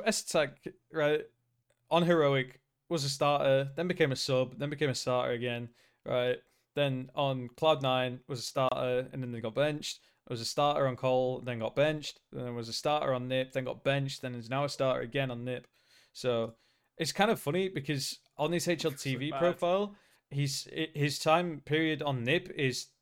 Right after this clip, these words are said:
Speaker 1: November twenty twenty-one to present.
Speaker 2: Crazy.
Speaker 1: He hasn't done anything else since Nip, I don't think. He might have had a few standing
Speaker 2: It's, it's so difficult though, because
Speaker 1: games.
Speaker 2: like,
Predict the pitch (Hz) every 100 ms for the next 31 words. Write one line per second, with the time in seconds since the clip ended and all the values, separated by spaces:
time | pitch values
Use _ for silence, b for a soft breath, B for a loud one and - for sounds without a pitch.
0 | - 143 139 165 151 156 139 131 139 127
1 | 127 - - 131 113 113 _ _ _ _
2 | _ _ _ _ _ _ _ _ _ _
3 | 123 139 196 120 _ - 165 165 160 165
4 | - _ _ 143 160 165 156 151 156 151
5 | 143 135 139 139 127 - - _ _ _
6 | - - 135 131 - - 139 135 _ -
7 | 123 127 135 131 139 143 135 131 120 -
8 | 127 123 - 131 123 117 107 _ _ _
9 | 185 - 226 - 311 320 - 254 - 185
10 | 120 120 - 123 123 - 165 151